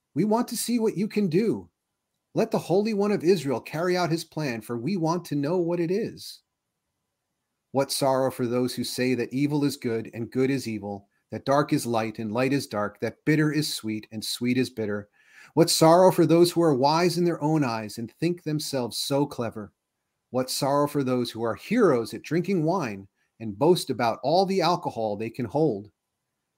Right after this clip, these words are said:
They take bribes to let the wicked go free, and they punish the innocent. He, that is God, will send a signal to distant nations far away and whistle to those at the ends of the earth.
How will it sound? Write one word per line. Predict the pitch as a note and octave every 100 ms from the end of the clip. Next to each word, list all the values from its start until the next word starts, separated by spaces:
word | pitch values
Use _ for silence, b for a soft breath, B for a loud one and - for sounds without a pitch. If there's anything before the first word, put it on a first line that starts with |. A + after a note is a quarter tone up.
| _ A#2
They | A#2+
take | D#3 D3+ -
bribes | C#3+ F3 B2+ A#2+
to | -
let | A#2+ C#3+
the | C3+
wicked | A#2+ D#3 D#3 C3+
go | D3 C#3+
free, | - B2+ G2 G2 _ _ _ _ _ -
and | A2
they | G#2
punish | G2 - D3+ C#3+ - - _
the | A#2+ G2+
innocent. | F#2+ - E2 _ _ _ _ _ _ _ _ _ _ _ _ _ _ -
He, | E3 B2+ D#3 D#3+ -
that | A2+
is | A#2+
God, | - G2+ G2 G2 G2 _ _ _ _
will | B2
send | A#2 - E3 F3
a | C3
signal | - - G3 D3+ A#2+
to | A#2+
distant | G#2 D#3+ D#3 G3 C3
nations | B2+ - A2+ -
far | - C#3 E3
away | C3+ A2 G2+ G2 - b b
and | A#2 A#2
whistle | A#2 G#3 - B2+
to | A#2+
those | A#2 B2+ B2+ B2 A#2+
at | -
the | A#2
ends | A#2 C3+ C#3+
of | C3+
the | C3
earth. | G2+ F#2+ -